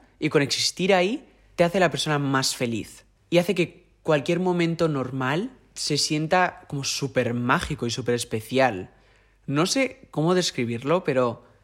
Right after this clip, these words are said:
es increíble. O sea, puede ser cualquier momento de mierda, que si lo hago con cualquier otra persona no se va a sentir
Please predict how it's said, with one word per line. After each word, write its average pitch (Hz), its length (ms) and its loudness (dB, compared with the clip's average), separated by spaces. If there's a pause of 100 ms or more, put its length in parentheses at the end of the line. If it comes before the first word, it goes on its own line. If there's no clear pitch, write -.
es 165 160 -2
increíble. 160 400 0
O - 20 2
sea, 147 120 -6
puede 170 180 -6
ser 220 120 -6
cualquier 165 300 -2
momento 202 360 -2
de 185 120 -2
mierda, 156 840 -2
que - 80 -4
si 180 120 -2
lo 190 80 2
hago 214 100 2
con 208 140 -2
cualquier 170 280 0
otra 190 160 2
persona 185 340 0
no 165 220 0
se 175 120 -4
va 165 80 2
a - 20 2
sentir 147 500 -4